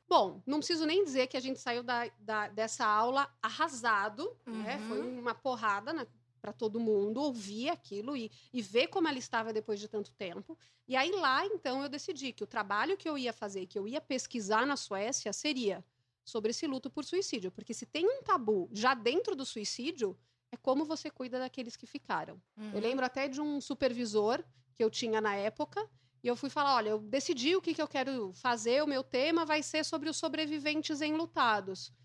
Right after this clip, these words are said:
Speaker 1: Eu falei, "Mas, Karen, você sabe que eles, às vezes, têm um pouco de culpa?"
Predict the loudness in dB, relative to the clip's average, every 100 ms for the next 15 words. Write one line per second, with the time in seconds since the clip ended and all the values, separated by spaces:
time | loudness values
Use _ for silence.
0 | _ _ -2 0 0 -4 -2 0 2 0
1 | -2 -8 -12 _ _ _ -16 -4 0 0
2 | 0 -2 0 -2 2 2 2 0 0 0
3 | 2 0 0 -4 -4 -2 -4 -4 _ -10